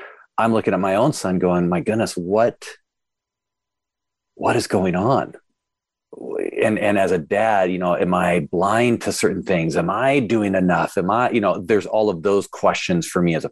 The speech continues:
parent as well. And so not only is, are we doing enough as an organization, what, what can we do as an organization, but also me personally,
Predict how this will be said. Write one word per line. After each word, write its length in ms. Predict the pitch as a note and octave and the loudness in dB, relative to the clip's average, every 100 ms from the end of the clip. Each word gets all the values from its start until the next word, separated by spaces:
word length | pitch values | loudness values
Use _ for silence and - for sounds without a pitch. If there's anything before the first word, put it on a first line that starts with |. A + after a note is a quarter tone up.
| - | -8
parent 340 | - G2 F#2 - - | -2 -2 -2 -4 -8
as 120 | E2+ | -6
well. 360 | E2 F2 E2+ | -2 0 0
And 120 | D#2+ D#2+ | -2 -6
so 140 | E2+ | -4
not 240 | E2+ F#2 | 0 0
only 220 | F#2+ F#2 E2 | 0 0 0
is, 200 | D#2 - - - - | 0 -6 -18 -16 -4
are 140 | F2 | 0
we 140 | E2 F#2 | 2 0
doing 220 | F#2 E2+ | 0 0
enough 280 | E2+ E2+ F2+ | 0 0 0
as 140 | D#2 | -2
an 60 | E2+ | -2
organization, 760 | E2+ D#2+ D2 E2 D#2+ E2+ D#2+ D#2+ | 0 0 0 0 0 0 0 0
what, 180 | F2 _ - | -2 _ -4
what 280 | D#2+ - - | 0 0 -2
can 240 | G#2 F#2 | -2 0
we 100 | F2+ | 2
do 140 | E2+ | 2
as 100 | E2+ | 0
an 80 | D#2+ | 0
organization, 500 | D#2 D2+ F2 F#2+ E2+ | -6 -4 -2 -2 -2
but 120 | D2+ | 0
also 320 | E2+ F2+ - D#2 | 2 2 0 -2
me 160 | E2 | -2
personally, 460 | - G2+ - C2 | 0 0 0 -6